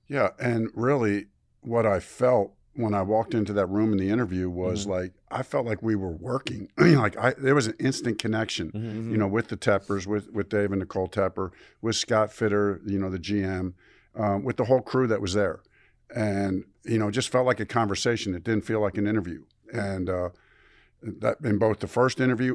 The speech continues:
Speaker 1: and the second interview. So, um, obviously, I'd played there, lived there for thirteen years, so I already felt like home. My children are
Speaker 2: Mm-hmm.
Speaker 1: living in North Carolina. Um, but the commitment and just hearing, you know, Mister Tepper talk about, okay, you know, he and Nicole had been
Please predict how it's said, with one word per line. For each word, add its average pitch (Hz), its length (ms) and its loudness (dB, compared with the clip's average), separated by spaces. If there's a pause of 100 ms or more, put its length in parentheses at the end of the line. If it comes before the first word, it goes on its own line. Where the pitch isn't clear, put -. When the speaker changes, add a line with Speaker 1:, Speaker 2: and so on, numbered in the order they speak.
Speaker 1:
and 123 160 2
the 110 60 0
second 92 380 -4
interview. 87 340 -8
So, 98 400 -2 (540)
um, 95 340 -6
obviously, 110 460 0
I'd 98 180 0
played 107 280 2
there, 104 240 2
lived 98 240 -2
there 104 180 2
for 101 120 -6
thirteen 101 480 -2
years, 101 300 0
so 101 100 0
I 92 40 0
already 104 360 2
felt 101 220 -2
like 98 180 -2
home. 104 220 -2
My 92 100 -4
children 104 420 -2
are 101 60 0
Speaker 2:
Mm-hmm. 98 80 -2
Speaker 1:
living 101 220 0
in 101 100 0
North 101 240 -2
Carolina. 98 560 -4 (560)
Um, 92 440 -4 (840)
but 110 120 -2
the 113 80 -4
commitment 120 560 2
and 98 100 -2
just 113 240 -2
hearing, 117 500 2
you 113 140 -2
know, 98 80 0
Mister 101 280 -2
Tepper 95 380 -2
talk 98 280 -2
about, 90 380 -6 (280)
okay, 95 460 -2 (260)
you 101 120 -4
know, 95 100 -2
he 110 160 0
and 104 160 0
Nicole 104 360 2
had 95 140 -4
been 101 220 -2